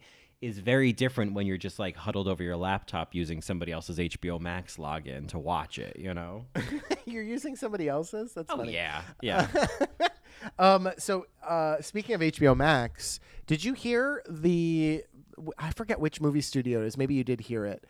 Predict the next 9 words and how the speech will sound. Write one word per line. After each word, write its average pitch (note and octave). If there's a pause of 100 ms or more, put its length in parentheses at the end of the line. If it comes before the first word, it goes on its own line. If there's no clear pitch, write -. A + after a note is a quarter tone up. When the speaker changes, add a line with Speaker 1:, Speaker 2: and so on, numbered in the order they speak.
(380)
Speaker 2:
Uh, D3
oh, F3
no, F3
Warner. D3
Warner D3+
Brothers. B2
Warner C#3
Media C3+
is C3